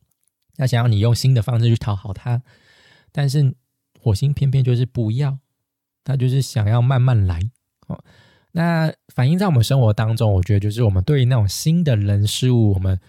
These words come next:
会感到兴奋、喜悦，但是这些新的人事物可能来得太多太快，就让我们有点措手不及，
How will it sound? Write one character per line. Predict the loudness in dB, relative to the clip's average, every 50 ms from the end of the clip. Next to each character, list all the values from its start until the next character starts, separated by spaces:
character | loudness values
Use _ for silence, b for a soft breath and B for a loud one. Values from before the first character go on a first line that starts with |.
| b b b b b b b b
会 | -4 -2 -2 -2 -4 _ _
感 | -8 -6 -4 -4 -4
到 | -2 0 0 0 -2 _ _ _ _ _ _ _
兴 | -12 -4 0 2 2 2 2
奋、 | 0 0 0 0 0 0
喜 | -2 -4 -8 -12 -8 -8 -6 -6
悦， | -4 -2 0 0 0 -2 B B B B
但 | B -4 -2
是 | -2 -2
这 | -2 -2 -2
些 | -2 -2 -2
新 | 0 0 0 0
的 | 2 2
人 | 2 4 2 0
事 | 0 -2 -4
物 | -4
可 | -2 -2
能 | -2 0 0 -2 -2 -4 _ _ _ _ _ _ -8
来 | -6 -4 -2 0
得 | 0 0 -2
太 | -2 -6 -8 -4 -2 0 0
多 | 0 0 0 0 0 0
太 | -2 -4 -4 -6 -4 -6
快， | -6 -4 -4 -4 -4 -4 -8 b b b b b b b
就 | -4 -2 0
让 | 0 2 2 2
我 | 2
们 | 2 2 2
有 | 2 2
点 | 2 2 2 0 -2 b b b b b b b
措 | -14 -4 -2 0 0
手 | 0 0 -2 -2 -4
不 | -2 -2 -2
及， | -2 -4 -6 -16 -18